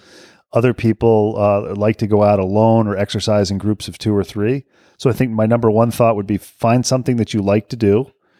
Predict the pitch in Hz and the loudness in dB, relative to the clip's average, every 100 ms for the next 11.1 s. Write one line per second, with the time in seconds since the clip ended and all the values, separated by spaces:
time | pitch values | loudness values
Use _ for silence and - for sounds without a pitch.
0 | _ _ _ - 101 107 98 98 101 110 | _ _ _ -10 -2 -2 0 2 4 4
1 | 113 107 104 101 104 98 110 107 104 95 | 4 2 0 -2 -2 -2 -2 0 -2 -2
2 | 92 - 104 92 87 98 101 - 107 98 | -2 0 0 2 2 2 2 -2 -4 -2
3 | 95 85 107 - 104 - - 104 101 101 | -2 0 -2 0 -2 -4 -2 0 2 2
4 | 98 - _ _ - 110 - 92 110 107 | 0 -4 _ _ -2 -2 -2 0 0 2
5 | 101 98 - 101 98 98 92 104 101 98 | 0 0 0 0 0 -2 -4 -2 0 2
6 | 95 98 98 95 95 90 104 107 98 104 | 2 2 2 2 2 0 2 0 0 0
7 | 104 104 98 98 92 98 104 110 107 - | 0 -2 -4 -4 -2 -2 0 0 -4 -12
8 | - - _ _ _ _ _ _ _ _ | -20 -20 _ _ _ _ _ _ _ _
9 | - 104 139 127 123 117 101 101 127 - | -6 -2 -2 -2 0 0 0 0 0 0
10 | 117 107 98 92 104 92 90 - 82 80 | -2 -2 -4 -4 -4 -2 -4 -6 -6 -8